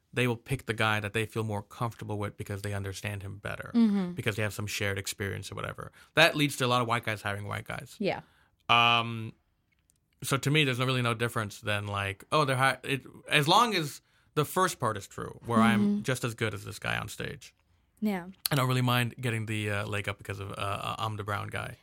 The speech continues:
Speaker 2: That does seem to be changing, though. I feel like there's not so much of that pressure to,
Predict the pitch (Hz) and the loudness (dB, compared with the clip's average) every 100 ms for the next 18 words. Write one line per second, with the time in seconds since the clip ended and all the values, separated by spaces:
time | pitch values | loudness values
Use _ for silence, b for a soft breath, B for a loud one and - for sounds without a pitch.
0 | - 370 381 392 415 403 269 262 - 214 | -4 0 2 2 0 -2 0 -2 -2 0
1 | 269 294 233 185 175 - 226 262 247 240 | 0 0 0 2 0 0 2 4 2 2
2 | 233 226 233 226 208 - 214 202 202 180 | 2 2 2 0 0 0 2 2 2 0
3 | - 208 196 196 190 190 175 175 175 | 2 -2 0 -2 -2 -2 0 0 0